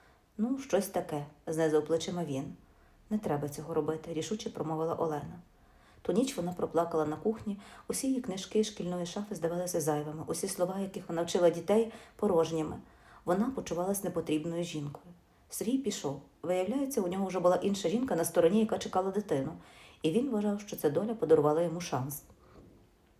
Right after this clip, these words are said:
А Олена спочатку багато плакала. Та вже кілька днів у її голові з'явилась думка:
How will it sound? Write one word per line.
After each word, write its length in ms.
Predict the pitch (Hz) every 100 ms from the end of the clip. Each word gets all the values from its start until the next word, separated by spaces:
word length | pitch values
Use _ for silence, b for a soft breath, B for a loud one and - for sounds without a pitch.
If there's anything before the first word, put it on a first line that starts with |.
| _ _ - -
А 120 | 175
Олена 220 | 175 226
спочатку 420 | 214 - 165 -
багато 280 | 160 165 170
плакала. 400 | - 143 143 - - B B B B
Та 60 |
вже 120 | 208 214
кілька 240 | - 196
днів 140 | 202 240
у 40 |
її 120 | 196
голові 300 | 180 175 180
з'явилась 380 | 208 180 190 185
думка: 380 | 165 156 -